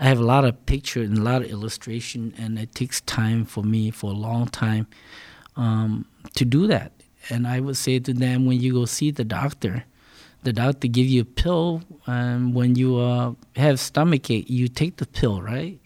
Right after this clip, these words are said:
Yes. So we talk about what's happening when you are triggered, uh, by something that remind you of a very bad experience.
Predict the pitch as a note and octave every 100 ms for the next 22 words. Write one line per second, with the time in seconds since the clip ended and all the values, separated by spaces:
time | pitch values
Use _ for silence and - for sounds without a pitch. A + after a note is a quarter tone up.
0 | _ _ _ _ B2+ C3+ - - - _
1 | - - - - - - C3+ C3+ C3 -
2 | - C#3 C3+ C3 C#3+ F3 D#3+ C3+ B2+ B2
3 | A2+ B2+ - D3 D#3+ C3+ B2 A#2+ A#2 A#2+
4 | A2+ - F#3 F#3 G2 A2 - _ - A2+
5 | A2+ A#2+ A#2+ B2 B2+ A#2+ A#2+ - D#3 D#3
6 | C#3+ A#2+ A#2+ A#2+ A#2+ A#2+ A#2 G#2+ A2+ G#2
7 | A#2 C#3+ B2 G2+ G#2+ G2+ - D3+ C#3+ F#2
8 | F#2+ G#2+